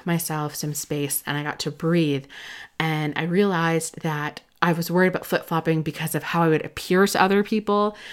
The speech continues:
and that it was all just feelings. And that's probably what's happening too with you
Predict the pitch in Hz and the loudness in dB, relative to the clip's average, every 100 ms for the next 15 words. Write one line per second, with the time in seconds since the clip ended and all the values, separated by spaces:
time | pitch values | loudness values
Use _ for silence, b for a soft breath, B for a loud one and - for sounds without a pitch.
0 | B - 165 143 - 170 - 160 165 165 | B -2 0 0 0 -2 0 0 0 -2
1 | 147 - - - 214 262 262 262 254 175 | -4 -6 -6 2 4 6 6 6 4 0
2 | 165 - - 190 196 180 - - 175 175 | -4 -4 -2 2 2 0 -4 -4 -2 -2
3 | 160 - - 240 247 262 B B B - | -4 -4 0 2 2 0 B B B -2
4 | 180 170 165 165 156 180 180 165 165 165 | 2 2 0 -6 -4 -2 0 0 0 -2